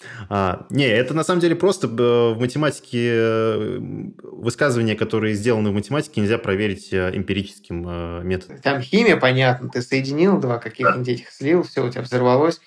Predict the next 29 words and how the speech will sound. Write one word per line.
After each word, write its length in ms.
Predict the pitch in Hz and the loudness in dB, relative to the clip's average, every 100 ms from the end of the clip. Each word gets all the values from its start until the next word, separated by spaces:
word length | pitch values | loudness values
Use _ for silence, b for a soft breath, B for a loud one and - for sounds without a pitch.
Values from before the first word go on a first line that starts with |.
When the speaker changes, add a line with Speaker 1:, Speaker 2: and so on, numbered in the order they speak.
| b | b
Speaker 2:
или 140 | - 123 | -4 0
не 120 | 127 | 0
взорвалось, 520 | 123 123 123 131 151 | 0 2 4 4 2
понятно, 440 | - 120 117 - 117 | -2 -6 -4 -6 -10
с 80 | |
физикой 440 | - 165 165 151 131 | -2 0 0 -6 -4
понятно. 540 | 123 120 123 123 131 B B B B - | -2 -2 -4 -6 -12 B B B B -4
А 120 | 127 | -2
в 20 | 131 | 0
математике 960 | 139 156 175 208 - - 214 202 208 196 196 | -2 2 2 2 -4 -2 2 4 2 0 -2
такой, 720 | 196 196 208 202 202 196 196 196 - _ | -6 -4 0 2 2 2 0 -2 -10 _
там 220 | 175 185 | 4 4
вы 100 | 196 | 4
что-то 240 | 196 190 | 0 2
решили, 560 | 190 196 - 254 254 202 | 4 4 2 0 0 0
что-то 240 | - 170 160 | -4 -4 -2
доказали, 840 | 160 175 170 175 202 208 196 175 | 2 4 4 6 6 6 6 4
думаешь, 400 | 165 165 160 156 | 2 -2 -4 -4
а 80 | 160 | -4
как 240 | 160 190 160 | -2 0 2
я 120 | 135 | 2
проверю 480 | 143 160 151 139 131 | 4 4 6 4 2
это? 380 | 127 127 - - - B B B _ | -4 -2 -6 -6 -14 B B B _
Потом, 360 | - 196 240 269 | 2 4 4 4
когда... 300 | 226 165 196 202 B B B _ | 2 2 2 0 B B B _
Но 240 | 175 214 | 6 6
с 40 | 180 | 6
другой 280 | 185 262 | 6 4
стороны, 580 | 269 208 165 143 131 - | 2 4 4 2 -2 -4